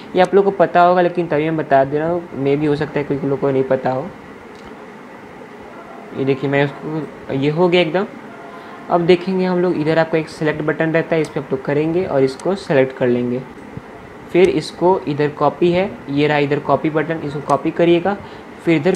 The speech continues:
paste करिएगा, ये paste करिएगा, ये इधर आ जाएगा। ये देखिए, ये रहा, हम लोग, हम लोग इधर ही रहने देते हैं।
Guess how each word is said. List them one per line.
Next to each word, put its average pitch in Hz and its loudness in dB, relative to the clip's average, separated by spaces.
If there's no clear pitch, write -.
paste 143 0
करिएगा, 127 0
ये 127 -2
paste 156 -4
करिएगा, 160 2
ये 139 0
इधर 139 2
आ 135 4
जाएगा। 139 0
ये - -4
देखिए, - -8
ये 143 0
रहा, 139 -2
हम 165 -2
लोग, 170 -2
हम 165 -2
लोग 160 0
इधर 139 4
ही 139 4
रहने 135 2
देते 135 0
हैं। 156 -6